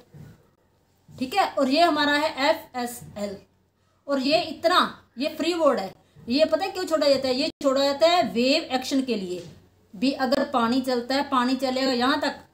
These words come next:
लेकिन कोई भी अगर इस पानी में action होता है, movement होती है या लहर उठती है तो इस portion में वो रह सके, तो इसको बोलते हैं free word। अब हम जो इसका parameter निकालेंगे मतलब free word को बीच में लेना है, और यहाँ पे हमने free word को बीच में नहीं लिया था,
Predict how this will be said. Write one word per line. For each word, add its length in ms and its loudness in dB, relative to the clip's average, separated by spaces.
लेकिन 280 -2
कोई 260 4
भी 140 -4
अगर 340 0
इस 140 -4
पानी 300 0
में 120 2
action 400 -4
होता 240 0
है, 60 2
movement 360 4
होती 320 -2
है 220 0
या 80 2
लहर 320 2
उठती 380 -8
है 240 -2
तो 100 -6
इस 220 -4
portion 520 0
में 120 0
वो 80 4
रह 220 2
सके, 300 -10
तो 80 2
इसको 260 2
बोलते 300 0
हैं 100 2
free 180 -2
word। 240 -6
अब 320 2
हम 380 -8
जो 140 0
इसका 240 0
parameter 560 0
निकालेंगे 440 4
मतलब 280 2
free 200 0
word 240 4
को 100 4
बीच 280 2
में 120 2
लेना 200 0
है, 120 -8
और 100 0
यहाँ 360 0
पे 80 0
हमने 220 2
free 200 0
word 240 0
को 120 0
बीच 260 -2
में 120 4
नहीं 140 2
लिया 220 0
था, 180 -2